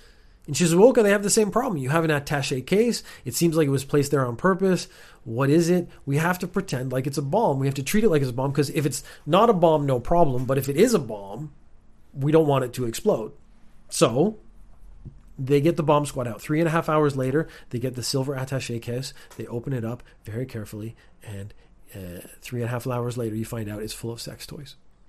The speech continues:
Now, it turns out this area is very popular for unauthorized dumping of garbage. Uh, Japan has very complicated garbage rules.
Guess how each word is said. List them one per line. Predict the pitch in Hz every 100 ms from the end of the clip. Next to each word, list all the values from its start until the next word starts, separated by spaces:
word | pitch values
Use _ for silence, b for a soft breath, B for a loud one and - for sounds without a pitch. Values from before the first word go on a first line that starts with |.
| _ _ _
Now, | 131
it | 113
turns | - 349 320
out | 147 85 - _ _ _ _ _ _ _ _ _ _ _ - - -
this | 143 175
area | 170 160 147 123
is | 117
very | 113 147
popular | 143 147 143 127
for | 117 131
unauthorized | 131 131 123 113 113 120 110
dumping | 110 120 117 117
of | 107
garbage. | 110 95 107 110 - B B B B B B
Uh, | -
Japan | 139 143 202 247
has | 226
very | 160 135 131 147
complicated | 143 - 131 135 143 - 117 92 95 110 135 - - -
garbage | - 113 110 117 113 - - _ -
rules. | 151 190 135 - -